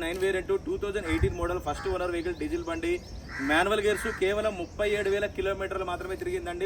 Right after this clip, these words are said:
ఒరిజినల్ బండి, సిల్వర్ కలర్, ఆఫ్టర్ మార్కెట్ ఒక లక్ష, లక్ష యాభై వేల దాకా ఎక్స్ట్రా ఫిట్టింగ్స్ అయితే చేయించుకున్నాడు. కేవలం ముప్పై ఏడు వేలు మాత్రమే తిరిగింది. ఫస్ట్ ఓనర్, ఏబీసీ కూడా రీప్లేస్ కాలేదు. డీజిల్ బండి, బండి లొకేషన్ వచ్చేసి ఢిల్లీలో ఉంది, నేను కూడా ఢిల్లీలోనే ఉన్నాను. ఇంకా దీని ప్రైస్ వచ్చేసి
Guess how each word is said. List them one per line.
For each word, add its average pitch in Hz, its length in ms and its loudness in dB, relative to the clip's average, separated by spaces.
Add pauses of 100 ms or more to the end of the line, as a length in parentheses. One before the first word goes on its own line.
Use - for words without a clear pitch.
(120)
ఒరిజినల్ 170 320 -2
బండి, 170 240 -2
సిల్వర్ 160 320 -2
కలర్, 170 220 0 (480)
ఆఫ్టర్ 185 280 -2
మార్కెట్ 185 300 0
ఒక 165 160 -2
లక్ష, 151 140 -4 (120)
లక్ష 165 200 0
యాభై 165 140 0
వేల 175 160 -2
దాకా 165 140 -2
ఎక్స్ట్రా 165 260 -6
ఫిట్టింగ్స్ 160 240 -6
అయితే 160 160 -2
చేయించుకున్నాడు. 160 480 -2 (440)
కేవలం 208 440 2
ముప్పై 190 240 0
ఏడు 190 160 4
వేలు 190 160 2
మాత్రమే 180 280 0
తిరిగింది. 175 360 8
ఫస్ట్ 185 300 2
ఓనర్, 185 260 0
ఏబీసీ 175 300 0
కూడా 170 160 -2
రీప్లేస్ 160 280 -6
కాలేదు. 175 240 0 (100)
డీజిల్ 156 280 -2
బండి, 170 220 2 (460)
బండి 175 240 6
లొకేషన్ 202 340 2
వచ్చేసి 196 340 2
ఢిల్లీలో 190 340 4
ఉంది, 196 220 -2
నేను 175 200 2
కూడా 190 120 4 (100)
ఢిల్లీలోనే 175 440 0
ఉన్నాను. 175 280 -4
ఇంకా 170 140 -4 (100)
దీని 170 220 -2
ప్రైస్ 175 200 0
వచ్చేసి 175 320 4